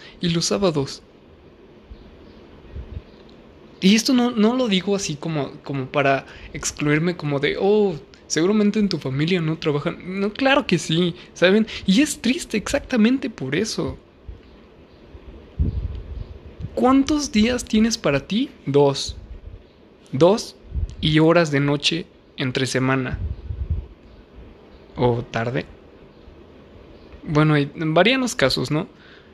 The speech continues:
Depende cuánto trabajes. Pero es horrible, sigue siendo horrible, o sea, dos días tienes para ti. Y los siguientes, o sea, los demás eres esclavo. Yo no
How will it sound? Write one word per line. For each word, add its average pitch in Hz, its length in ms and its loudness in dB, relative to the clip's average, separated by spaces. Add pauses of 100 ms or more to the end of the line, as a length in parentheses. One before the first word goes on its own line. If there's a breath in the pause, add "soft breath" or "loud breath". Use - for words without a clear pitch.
(160 loud breath)
Depende 160 440 2
cuánto 143 460 2
trabajes. 127 560 0 (1200)
Pero 165 120 6
es - 120 2
horrible, 180 420 4
sigue 185 240 0
siendo 214 260 2
horrible, 190 340 2
o 160 40 0
sea, 160 260 2 (1080 loud breath)
dos 185 260 0
días 190 460 2
tienes 160 240 -2
para 127 200 -4
ti. 135 200 -8 (640)
Y 139 220 2
los 135 180 2
siguientes, 196 580 0 (240)
o 165 100 0
sea, 175 140 4
los 160 240 0
demás 202 340 -2
eres 208 240 0
esclavo. 156 400 0
Yo 170 160 -2
no 226 140 -2